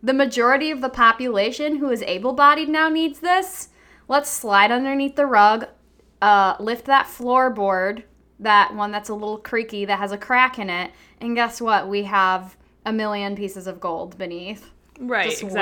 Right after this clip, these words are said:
Speaker 1: waiting
Speaker 2: that.
Speaker 1: there for the rest of you.
Speaker 2: <laughs> Yeah, I also, um, like, I understand, like, h-, how you could like going to work and physically being somewhere,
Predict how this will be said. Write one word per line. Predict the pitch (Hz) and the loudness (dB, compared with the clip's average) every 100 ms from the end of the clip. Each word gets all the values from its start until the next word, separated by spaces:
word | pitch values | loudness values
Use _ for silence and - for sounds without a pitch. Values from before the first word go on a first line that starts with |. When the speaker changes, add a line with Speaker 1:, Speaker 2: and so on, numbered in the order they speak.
| 190 | 0
Speaker 1:
waiting | 190 185 | 0 -4
Speaker 2:
that. | |
Speaker 1:
there | 185 185 | -2 -2
for | 185 190 | -2 -6
the | |
rest | 180 196 - | -4 -6 -8
of | 160 | -12
you. | 98 117 220 _ _ _ | -12 -12 -14 _ _ _
Speaker 2:
<laughs> | 311 - - 784 - - - - 415 - - - - - - - | -6 -6 -12 -10 -10 -10 -8 -6 -6 -12 -18 -18 -18 -20 -20 -20
Yeah, | - 302 262 208 | -8 0 2 2
I | 262 | 0
also, | 262 247 269 - 359 359 381 370 - - | 0 -4 -4 -6 -6 -6 -8 -8 -10 -6
um, | 226 233 214 202 190 185 - | 0 0 0 -2 -4 -8 -8
like, | 208 - - | -8 -8 -2
I | 196 233 | 0 0
understand, | 254 240 240 - - 196 185 190 180 180 170 180 - - - _ - - | -4 -6 -10 -10 -6 -4 -4 -6 -8 -14 -16 -18 -20 -20 -20 _ -20 -20
like, | - 170 170 147 - _ _ _ _ _ _ _ _ | -20 -12 -10 -10 -16 _ _ _ _ _ _ _ _
h-, | - 214 - | -14 -14 -16
how | - 214 208 | -12 -8 -8
you | 202 202 196 180 | -8 -12 -12 -12
could | - 185 | -12 -2
like | 233 359 226 | 0 0 -4
going | 196 196 | -6 -4
to | 202 | -6
work | 185 185 | -8 -8
and | 196 | -12
physically | 196 190 190 | -12 -12 -14
being | 180 180 185 | -12 -10 -10
somewhere, | 202 247 262 277 302 330 | -12 -10 -8 -6 -8 -10